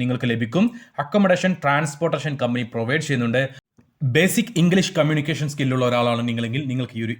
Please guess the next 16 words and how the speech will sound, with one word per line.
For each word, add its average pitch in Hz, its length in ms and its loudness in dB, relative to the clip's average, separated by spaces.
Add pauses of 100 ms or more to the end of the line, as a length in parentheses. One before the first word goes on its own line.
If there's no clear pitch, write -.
ഇന്റർവ്യൂ 135 340 -6 (140)
അറ്റൻഡ് 135 320 -2
ചെയ്യാവുന്നതാണ്. 123 500 0 (420)
വീക്ക്ലി 190 360 4 (160)
ഡേ 131 100 0 (140)
ഓഫ് 139 200 -6
കമ്പനി 120 320 0
പ്രൊവൈഡ് 120 400 -2
ചെയ്യുന്നുണ്ട്. 101 380 -4 (400)
അതേപോലെ 160 420 0
ഞാൻ 147 100 0 (200)
വീഡിയോയുടെ 139 280 0 (120)
തുടക്കത്തിൽ 151 380 -2
പറഞ്ഞ 120 200 0
പോലെ 110 140 -2
തന്നെ, 95 140 -10